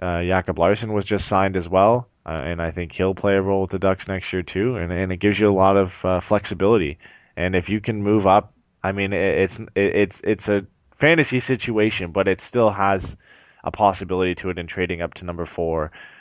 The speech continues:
uh, with the Edmonton Oilers, or, or maybe trading, like we said, uh, Anderson or, or even Gibson is, is now that's an option to the Calgary Flames, who are desperately in need of a goalie, and moving up to six and drafting a forward. I mean, there's some great prospects up there. Obviously, you miss out on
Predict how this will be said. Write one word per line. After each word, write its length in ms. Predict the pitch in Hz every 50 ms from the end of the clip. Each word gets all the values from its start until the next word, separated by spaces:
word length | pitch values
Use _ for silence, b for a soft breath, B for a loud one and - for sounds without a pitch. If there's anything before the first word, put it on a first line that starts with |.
| B B _
uh, 240 | - 76 78 78 78
with 200 | 73 80 82 -
the 80 | 87
Edmonton 340 | 85 80 85 82 76 - 82
Oilers, 400 | 80 80 82 82 82 80 73 -
or, 100 | 78 73
or 120 | 62 71
maybe 260 | 80 82 82 80 80 82
trading, 480 | - - 90 87 85 85 80 80 78
like 260 | 73 80 78 73 -
we 120 | 85 85 80
said, 220 | - - 80 78
uh, 40 | 78
Anderson 640 | 76 - - 85 85 82 85 82 - - 87 80
or, 80 | 78 76
or 220 | - - 76 78
even 280 | 78 87 95 95 90 80
Gibson 460 | 76 - 87 101 101 - - 76 76
is, 220 | 76 73 69 - 78
is 180 | 73 73 71
now 180 | 78 78 78 76
that's 300 | 71 76 87 90 - -
an 80 | 78
option 340 | 73 76 78 - - 80 76
to 100 | - 85
the 120 | 76 78 -
Calgary 480 | - 85 80 82 76 78 76 73 76
Flames, 340 | - - 90 92 98 92 82
who 100 | - 80
are 140 | 78 78 78
desperately 540 | - 85 87 87 - - 98 82 78 82 78
in 80 | 78
need 160 | 80 80 78
of 100 | 80 73
a 80 | 76 80
goalie, 440 | - - 78 76 78 82 85 90 90 B B B B B B B
and 160 | B - 82 87
moving 220 | 92 92 92 98
up 120 | 95 90
to 80 | - 95
six 420 | - - 123 127 123 - - -
and 100 | 95 90
drafting 380 | 85 87 82 82 82 - 85 82
a 60 | 80
forward. 360 | - - 82 78 78 80 78
I 60 | 80 80
mean, 180 | 82 87 87
there's 160 | 85 87 87
some 160 | - 92 90 82
great 260 | - 87 95 104 -
prospects 480 | - 82 85 90 - - 104 92 -
up 140 | 98 92 -
there. 320 | - 95 95 98 95 87 -
Obviously, 400 | - 82 90 90 95 - - 92
you 120 | 90 85 80
miss 280 | 73 82 82 82 - -
out 220 | 82 85 87 82 80
on 240 | 78 78 80 85